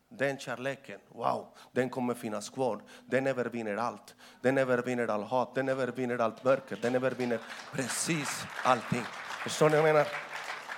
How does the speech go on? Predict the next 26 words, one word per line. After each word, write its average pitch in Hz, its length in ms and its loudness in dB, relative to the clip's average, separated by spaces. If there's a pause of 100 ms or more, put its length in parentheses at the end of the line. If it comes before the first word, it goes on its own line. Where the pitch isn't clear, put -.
(440)
Mm. 143 140 0 (1500)
Ah, 117 400 -2
Señor. 101 420 -12 (540)
Det 117 80 -12
är - 40 -14
fantastiskt 135 680 0
att 120 100 -8
se 139 300 0 (440)
hur 131 140 2
Gud 139 460 -2 (160)
gör. 127 380 2 (140)
Kanske 151 340 2
är 160 60 2
det 156 100 2
så 165 160 2
att 160 260 2 (320)
du, 160 460 -2 (800)
eller 131 380 -2 (500)
vi 135 240 -2
alla, 160 480 6
befinner 151 440 0
oss 147 200 -2
här 160 200 4
idag, 156 380 2 (460)
eh, 139 100 -4
eh, 143 380 -4